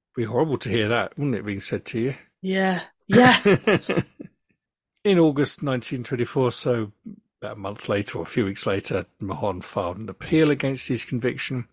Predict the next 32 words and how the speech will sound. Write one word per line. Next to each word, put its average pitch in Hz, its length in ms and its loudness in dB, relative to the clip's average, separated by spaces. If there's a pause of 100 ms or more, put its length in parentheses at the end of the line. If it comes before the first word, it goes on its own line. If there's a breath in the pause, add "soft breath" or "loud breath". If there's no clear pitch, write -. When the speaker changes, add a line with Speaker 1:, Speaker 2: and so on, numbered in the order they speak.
(160)
Speaker 1:
His 139 280 0
appeal 151 400 2
contended 117 680 -4
that - 180 -14
the 110 100 -4
jury 139 480 4
had - 260 -10
been 104 200 -4
misdirected 110 800 -2
by 82 180 -4
the 82 120 -4
judge, 90 480 -6 (320 loud breath)
who - 100 -2
had 117 100 0
failed 127 460 2
to 123 140 -2
sufficiently - 680 -4
instruct - 480 -4
the 117 120 -8
panel 98 320 -4
to - 120 -12
consider 113 520 -4
the 104 100 -6
possibility 104 720 -6
of, 92 80 -8 (100)
of 117 120 0
Emily 180 360 6
Kay's 117 440 0
death - 420 -4
having 110 380 -2
been 95 260 -2
accidental, 104 840 -6